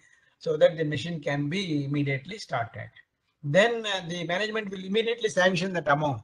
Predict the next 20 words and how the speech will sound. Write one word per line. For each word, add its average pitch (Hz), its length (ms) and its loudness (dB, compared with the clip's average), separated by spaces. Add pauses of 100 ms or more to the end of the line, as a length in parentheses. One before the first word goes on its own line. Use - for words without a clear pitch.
(140)
because 185 500 4 (240)
otherwise 175 540 8
there 175 140 -2
is 170 120 -4
a 165 100 4
machine 151 380 -4
breakdown. 180 540 -2
That 139 180 -4
means 135 220 -6
there 135 120 -2
is 135 160 -2
a, 127 520 -2 (420)
uh, 139 60 -6
output 156 560 -2
also 165 260 0
will 160 140 -4
not 160 240 -2
be 165 100 -2
there. 165 360 6 (260)
The, 147 180 -4